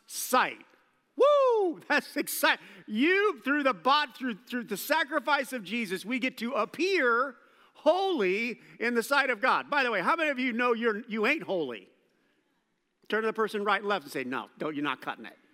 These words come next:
You, because we're not, right? We've all got our stuff. But because of the huge sacrifice of Jesus Christ, we appear holy.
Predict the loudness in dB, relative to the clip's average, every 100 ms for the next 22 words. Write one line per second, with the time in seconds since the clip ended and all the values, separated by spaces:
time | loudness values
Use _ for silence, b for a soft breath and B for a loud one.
0 | -14 -14 -12 -4 -2 0 2 2 2 0
1 | -8 _ B B B -4 0 2 2 2
2 | 2 2 2 0 0 2 2 0 B B
3 | 0 2 2 0 -2 -2 0 0 0 -2
4 | 2 2 0 -2 0 -2 -4 -8 -6 -6
5 | -6 -4 -2 -2 -2 0 -2 -2 -2 0
6 | 0 0 -2 B B B -6 -2 0 0
7 | 0 0 0 0